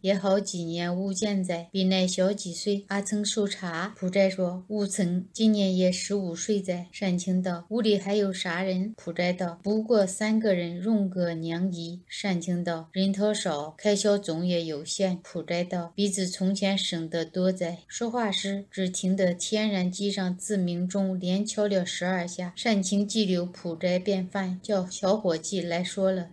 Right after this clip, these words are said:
须臾搬上四碟两碗，还有一壶酒，生就两人对坐同饮，叙语些近年经况，闲谈些乡下情形。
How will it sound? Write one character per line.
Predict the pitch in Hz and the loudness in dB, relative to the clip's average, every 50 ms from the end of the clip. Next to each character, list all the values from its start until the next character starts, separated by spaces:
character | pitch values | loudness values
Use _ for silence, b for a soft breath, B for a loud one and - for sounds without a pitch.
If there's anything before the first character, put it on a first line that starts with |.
| - | -14
须 | - - - 233 233 | -12 -8 -4 -2 0
臾 | 233 214 196 180 175 180 185 - | 2 2 2 0 -2 -4 -6 -2
搬 | - 214 214 214 | 0 0 0 2
上 | 214 220 202 180 175 | 2 0 0 0 0
四 | - - - 220 190 | -2 -2 -4 -4 -2
碟 | 180 185 180 180 | 0 2 2 2
两 | 180 175 170 175 190 202 185 | 2 2 0 0 0 -2 -2
碗， | 170 151 147 160 - | -2 -4 -6 -10 -10
还 | - - 196 208 | -4 0 2 4
有 | 214 202 175 165 | 4 4 2 0
一 | 190 214 214 | 0 0 -2
壶 | 196 185 - 185 190 | -2 -2 -4 -6 -6
酒， | 208 - - 180 147 160 165 170 - | -4 -4 -4 -4 -4 -6 -8 -12 -12
生 | - - - 226 220 220 | -10 -4 0 4 4 4
就 | 214 226 226 208 | 6 4 2 2
两 | 185 175 170 156 151 156 | 2 0 -2 -4 -4 -6
人 | 160 151 160 170 175 180 - | -6 -6 -6 -6 -8 -12 -8
对 | - 240 226 202 190 | -2 0 0 0 0
坐 | 185 - - 214 196 175 | -2 -4 -2 0 0 0
同 | 180 - - 170 170 185 190 | 0 -2 -6 -4 -2 -2 -2
饮， | 175 156 143 160 160 | -2 -4 -6 -8 -10
叙 | - - - 240 233 | -12 -10 -4 -2 0
语 | 220 196 185 175 160 | 0 0 0 -2 -4
些 | 165 - 180 175 180 | -4 -4 -2 -2 -2
近 | 180 - - - 233 220 202 185 | -2 -4 -4 0 2 2 2 2
年 | 175 170 170 175 170 175 | 2 0 -2 -4 -6 -6
经 | - 196 185 185 | -2 0 2 2
况， | 196 196 214 202 190 180 - | 2 0 -2 -2 -4 -6 -8
闲 | - - 208 202 208 220 | -6 -2 0 2 2 2
谈 | 214 202 190 202 | 0 0 0 0
些 | 202 202 202 185 | 0 0 -2 -2
乡 | 185 - - 208 202 220 214 | -2 -2 -2 0 0 0 0
下 | 214 220 202 185 175 165 | 0 -2 -4 -4 -4 -6
情 | - - - 185 180 190 | -6 -6 -4 0 0 0
形。 | 190 - - 170 160 160 | 0 0 -4 -4 -6 -8